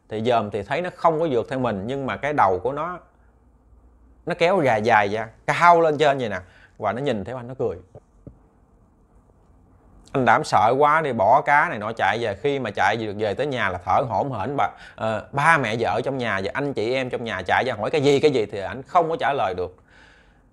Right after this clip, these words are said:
Cái ba của, ba vợ của anh Đảm mới đi vô nhà lấy nước cho uống. Uống này nọ xong thấy người này người nọ đông quá đi, và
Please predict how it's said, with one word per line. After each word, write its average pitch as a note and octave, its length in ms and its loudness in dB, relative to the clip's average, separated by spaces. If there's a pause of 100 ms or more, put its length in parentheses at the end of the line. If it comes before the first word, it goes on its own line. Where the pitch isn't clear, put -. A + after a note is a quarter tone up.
(120)
Cái E3 240 2
ba C#3 220 6
của, C#3 400 -2
ba C3 140 2
vợ G#2 160 0
của D3+ 100 -2
anh C#3+ 100 -2
Đảm G#2+ 240 0
mới D#3+ 80 -6
đi C#3 160 -4
vô C3 60 -2
nhà A2+ 200 -4
lấy G#2+ 100 -4
nước E3 220 -2
cho C3+ 80 -2
uống. E3 300 2 (220)
Uống F3 220 2
này B2 140 -4
nọ G2+ 200 -2
xong C#3+ 260 -2
thấy F3 220 -2
người A#2 240 -4
này G2+ 140 -6
người G2+ 120 -10
nọ F#2+ 160 -4
đông D3 220 0
quá F3 120 6
đi, E3 120 4
và A#2 80 0